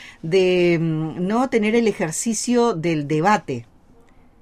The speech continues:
de la charla con, con el, con quien reclama, ¿no? Eh, tanto es así que ante este tipo de, de, de manifestaciones han,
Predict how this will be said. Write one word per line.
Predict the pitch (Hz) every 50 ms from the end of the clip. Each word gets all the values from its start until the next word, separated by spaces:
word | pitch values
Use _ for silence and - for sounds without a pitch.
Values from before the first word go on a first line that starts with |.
| _ _ _ _ -
de | 151 151 180 175
la | 165 156 156
charla | - - 226 233 220 214 185 160 160 147 139 120
con, | - 147 143 139 135 131
con | - 156 151 147
el, | 143 139 143 139 131 98 123
con | - 156 147 147 139
quien | - - 160 151 147
reclama, | - 143 147 - - 151 147 139 135 131 120 123
¿no? | 131 143 160 196 220 - - - - - -
Eh, | - 165 165
tanto | - 196 202 208 214
es | 233 226
así | 226 190 - - 220 214
que | - - 226 202 208 214 -
ante | - 175 185 180 165 - 190 185 180 175 - 190
este | 196 - - 226 202
tipo | - 226 214 175 - 233 233
de, | 220 220 214 202 196 190 180
de, | 165 180 180 175 175 165
de | 156 170 175
manifestaciones | 170 175 180 185 170 - 202 196 - 220 214 - 254 247 240 240 269 311 - - - - - - - -
han, | - 175 175 175 170 170 165 165 165 160 160 156 156 151 151 147 147 143 143 139 139 135 131 131 131